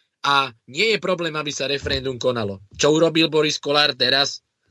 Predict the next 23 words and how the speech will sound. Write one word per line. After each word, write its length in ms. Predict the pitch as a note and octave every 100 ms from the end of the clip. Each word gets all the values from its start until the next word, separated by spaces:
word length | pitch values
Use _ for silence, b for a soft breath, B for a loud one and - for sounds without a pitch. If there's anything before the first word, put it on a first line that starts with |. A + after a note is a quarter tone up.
| - _ -
Keď 140 | C#3
sme 160 | D3 C#3
znovu 380 | C3+ A3 A#3+ F3
predložili 580 | F3 E3+ E3+ D3 C#3
ten 160 | B2 B2+
návrh 480 | B2+ C#3+ C#3 A#2+ -
ústavného 480 | C#3 - C3 C3 A#2+
zákona, 560 | A#2 A#2+ A#2+ C3 C#3 C#3+ B B
Tomáš 260 | D3 C#3+ B2+
Taraba 320 | D3 C#3+ C3+
ho 100 | B2
znovu 360 | A#2 D#3 F3 A#2+
predložil 680 | A#2 A2+ A#2 A2 B2+ D#3+ b b _
do 140 | - C3
Národnej 400 | C3 C3+ C3 C3
rady 240 | C3 C3
po 160 | A#2 B2+
tých 240 | C3 -
šiestich 240 | D3 - C3
mesiacoch, 480 | A2+ G#2 A#2 A#2+ B2
pretože 400 | B2+ B2 A#2 A2
vtedy 320 | C#3 C3 B2
ho 160 | A2+